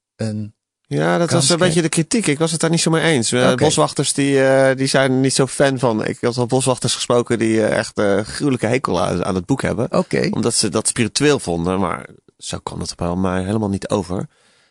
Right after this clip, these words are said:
Speaker 2: Hij beschrijft het le-, eigenlijk het le-, het verborgen leven van bomen. Dat is de ondertitel.
Speaker 1: Ja.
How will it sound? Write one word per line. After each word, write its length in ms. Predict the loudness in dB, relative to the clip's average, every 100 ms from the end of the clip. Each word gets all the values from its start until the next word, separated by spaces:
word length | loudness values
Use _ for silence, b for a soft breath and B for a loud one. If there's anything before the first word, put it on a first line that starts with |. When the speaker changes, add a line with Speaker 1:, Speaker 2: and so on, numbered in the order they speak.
| b
Speaker 2:
Hij 320 | -2 0 -2 _
beschrijft 520 | -10 -4 0 0 0 -4
het 140 | 0
le-, 200 | 2 2 0
eigenlijk 340 | -4 -2 -4
het 100 | 2
le-, 160 | 4 4
het 100 | 0
verborgen 380 | 0 2 4 4
leven 220 | 4 2
van 140 | -2 -2
bomen. 280 | -2 0 -2
Dat 80 |
is 60 | -2
de 80 | -2
ondertitel. 460 | -4 -6 -10 -12 -12 -10
Speaker 1:
Ja. 280 | -4 -4